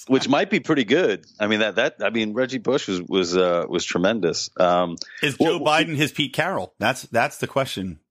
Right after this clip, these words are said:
Speaker 2: We
Speaker 1: Dude,
Speaker 2: are
Speaker 1: you
Speaker 2: left
Speaker 1: just
Speaker 2: with.
Speaker 1: got, you, you just went so deep, man. You know, my,
Speaker 2: <laughs>
Speaker 1: my knowledge of football is so, uh, you know, so shallow that I, I can't even fo-, I can't even follow you right now.
Speaker 2: Don't even
Speaker 1: Um,
Speaker 2: worry about it. <laughs>
Speaker 1: but, uh, well, well, I, I'm,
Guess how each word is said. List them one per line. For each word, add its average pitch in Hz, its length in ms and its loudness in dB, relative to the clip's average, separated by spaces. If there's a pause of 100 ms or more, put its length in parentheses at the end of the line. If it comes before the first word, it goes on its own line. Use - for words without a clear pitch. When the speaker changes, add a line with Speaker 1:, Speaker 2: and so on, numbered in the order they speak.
(200)
Speaker 2:
We 95 100 -2
Speaker 1:
Dude, 113 100 4
Speaker 2:
are 104 40 2
Speaker 1:
you 95 80 -2
Speaker 2:
left 120 120 4
Speaker 1:
just 135 140 2
Speaker 2:
with. - 60 -10
Speaker 1:
got, 113 360 2
you, 110 220 0
you 113 100 2
just 120 160 -2
went 95 180 2
so 110 200 2
deep, 107 280 0
man. 123 460 2
You - 140 2
know, 208 80 0
my, 98 300 0 (140)
Speaker 2:
<laughs> - 140 -8
Speaker 1:
my 123 160 2
knowledge 135 480 2
of 120 120 0
football 95 800 0
is 92 200 0
so, 107 600 2
uh, 95 60 -6
you 92 160 -2
know, 87 80 0
so 104 260 2
shallow 87 680 0
that 85 140 4
I, 85 160 0
I 92 40 2
can't 98 280 0
even 92 120 -2
fo-, 98 220 -2 (240)
I - 80 -2
can't 123 200 2
even 113 160 -2
follow 101 280 0
you 82 180 -4
right 82 160 -2
now. 78 280 -4 (240)
Speaker 2:
Don't 196 180 2
even 170 100 2
Speaker 1:
Um, 92 220 4
Speaker 2:
worry 107 140 -6
about 92 320 -4 (120)
it. - 480 0 (200)
<laughs> - 220 -20
Speaker 1:
but, 113 180 2
uh, 113 260 2 (260)
well, 156 300 0 (680)
well, 135 200 2
I, - 160 4
I'm, 139 220 0